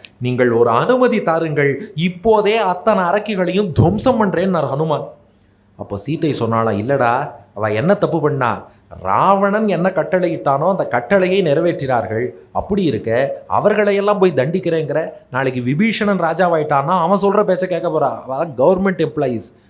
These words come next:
பொதுவாகவே அரசு ஊழியர்கள்ங்கிறவா அவ சுயமா எதுவுமே யோசிக்க கூடாது, அதுதான் ரூலே. உனக்கு மேலதிகாரி என்ன சொல்றானோ நீ பாட்டுக்கு செஞ்சுட்டே இருக்கணும்.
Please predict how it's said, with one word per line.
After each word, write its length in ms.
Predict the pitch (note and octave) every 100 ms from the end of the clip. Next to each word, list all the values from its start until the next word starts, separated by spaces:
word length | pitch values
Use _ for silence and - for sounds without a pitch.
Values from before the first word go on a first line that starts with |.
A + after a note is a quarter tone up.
| _
பொதுவாகவே 380 | - C3+ D#3+ E3
அரசு 440 | E3 B2+ F3+ G3 G3+
ஊழியர்கள்ங்கிறவா 1040 | F#3 E3+ E3 D3+ D#3+ D#3 C3+ B2 A#2+ D#3+
அவ 260 | C#3 C#3 C#3
சுயமா 300 | C#3+ F3 F3
எதுவுமே 300 | D#3 D3+ E3
யோசிக்க 300 | D#3 D#3+ D#3
கூடாது, 520 | D#3 D#3+ D3+ A#2 - - _ _ -
அதுதான் 240 | B2 D#3
ரூலே. 400 | C#3 C#3+ C#3 - - - _ _ _
உனக்கு 240 | A2+ B2
மேலதிகாரி 600 | A2+ D#3+ G3+ G3 F#3 F3+
என்ன 160 | E3+ D#3+
சொல்றானோ 400 | E3 D3 D3 E3+
நீ 100 | F3+
பாட்டுக்கு 380 | D3 D3+ D#3+ C#3
செஞ்சுட்டே 60 |
இருக்கணும். 680 | C#3+ C#3+ D#3 B2 A#2+ A#2+ B2